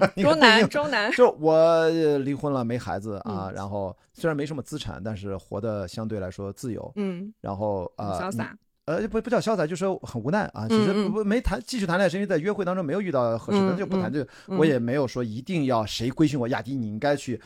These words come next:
Speaker 2: 啊。
Speaker 1: 没有人告诉我，我应该什么。
Speaker 2: 嗯，
Speaker 1: 呃，告诉我也知道我也不听，
Speaker 2: 嗯，嗯。
Speaker 1: 或者只有我自己在去感受它。
Speaker 2: 对。
Speaker 1: 我觉得可能所谓的中年女性，
Speaker 2: 嗯。
Speaker 1: 他可能在某种程度上，他，他得，他现在其实很多人已经步入了这个阶段。
Speaker 2: 嗯。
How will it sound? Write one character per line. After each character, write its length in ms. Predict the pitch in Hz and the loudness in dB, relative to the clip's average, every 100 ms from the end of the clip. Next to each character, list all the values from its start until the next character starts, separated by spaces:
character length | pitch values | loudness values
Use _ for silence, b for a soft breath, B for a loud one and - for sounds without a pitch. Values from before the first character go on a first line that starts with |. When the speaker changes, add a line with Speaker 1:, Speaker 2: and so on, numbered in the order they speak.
| b | b
Speaker 2:
啊。 260 | 190 190 156 | -2 -2 0
Speaker 1:
没 120 | 160 | 0
有 80 | 359 | 0
人 120 | 311 | 0
告 140 | 160 | -2
诉 140 | 135 117 | -2 -4
我， 180 | 104 | -4
我 180 | 98 98 | -4 -4
应 140 | 92 101 | -6 -6
该 180 | 110 | -6
什 140 | 101 82 | -6 -10
么。 80 | - | -4
Speaker 2:
嗯， 180 | 202 170 | -2 -2
Speaker 1:
呃， 60 | |
告 140 | - 254 | 2 2
诉 120 | 143 | 2
我 100 | 131 | 0
也 140 | 127 | 0
知 100 | 107 | 0
道 80 | 180 | 0
我 140 | 131 139 | 2 2
也 60 | |
不 100 | 123 | 0
听， 160 | 127 156 | -4 -4
Speaker 2:
嗯， 20 | |
嗯。 60 | 139 | 0
Speaker 1:
或 120 | 131 | 4
者 240 | 233 190 | 6 4
只 100 | 151 | 4
有 80 | 165 | 0
我 140 | 143 | 0
自 160 | 107 214 | -4 -6
己 120 | 139 | -6
在 240 | 104 127 104 | 0 0 0
去 260 | - 123 | -6 -10
感 220 | 110 120 107 | -6 -6 -4
受 180 | 127 | -4
它。 200 | 101 101 | -4 -6
Speaker 2:
对。 60 | 107 | -6
Speaker 1:
我 80 | 113 | -6
觉 100 | 135 | -2
得 240 | 151 131 - _ _ _ | 0 0 -4 _ _ _
可 140 | - 113 | -10 -4
能 200 | 120 127 | -2 -4
所 160 | - | -4
谓 60 | 113 | -4
的 220 | 120 110 | -2 -4
中 180 | - 185 | -4 -4
年 100 | 143 | -2
女 80 | 110 | -2
性， 200 | - 101 | -6 2
Speaker 2:
嗯。 240 | 254 196 - _ - - _ _ _ - | 2 2 -4 _ -20 -20 _ _ _ -12
Speaker 1:
他 60 | |
可 260 | - - 131 | -8 -6 -4
能 100 | 160 | -2
在 60 | 170 | -2
某 140 | 123 | -2
种 80 | 160 | -4
程 160 | - | -4
度 80 | 120 | -6
上， 200 | 127 110 | -4 -6
他， 400 | 95 110 113 110 104 | -6 -6 -4 -4 -6
他 340 | - 117 110 | -10 -6 -6
得， 340 | 104 82 71 - _ - | -6 -6 -8 -12 _ -6
他 100 | 175 | -4
现 140 | 220 | -2
在 20 | |
其 60 | - | -4
实 100 | 170 | -6
很 140 | - | -4
多 80 | 120 | -6
人 80 | 143 | -4
已 20 | |
经 80 | 117 | -6
步 160 | - 190 | -6 -6
入 120 | 117 | -4
了 120 | 107 | -10
这 100 | - | -12
个 140 | 113 98 | -12 -12
阶 180 | 113 | -10
段。 260 | 107 104 - | -10 -10 -4
Speaker 2:
嗯。 280 | 262 240 170 | 2 2 2